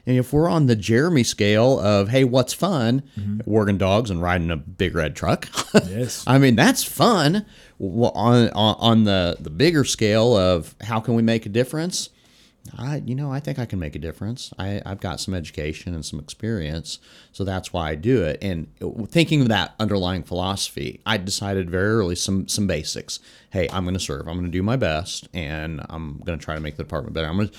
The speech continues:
Speaker 1: serve the men and women, 'cause if we serve each other, it falls into place.
Speaker 2: Mm-hmm.
Speaker 1: I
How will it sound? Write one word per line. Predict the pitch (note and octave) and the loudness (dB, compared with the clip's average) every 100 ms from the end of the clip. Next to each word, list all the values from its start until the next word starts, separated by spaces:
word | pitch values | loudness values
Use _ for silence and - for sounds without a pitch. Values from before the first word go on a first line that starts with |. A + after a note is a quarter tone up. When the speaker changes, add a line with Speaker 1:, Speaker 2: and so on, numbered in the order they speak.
| - | -10
Speaker 1:
serve | - - D#3+ B2+ | 0 4 6 6
the | A#2 | 4
men | A2 | 2
and | F#2+ | 0
women, | E2 C2+ - | -4 -8 -8
'cause | G#2 | -6
if | F#2+ A2+ | -2 0
we | A2 | 2
serve | - G#2+ G2 | 2 2 2
each | - | -2
other, | F2+ D#2+ E2 | -2 0 0
it | G#2 | 0
falls | - F#2 F2+ D#2+ | 0 0 0 -2
into | C#2 | -8
place. | - G#1+ - - F#2+ | -10 -12 -8 -6 -6
Speaker 2:
Mm-hmm. | |
Speaker 1:
I | G2+ | -10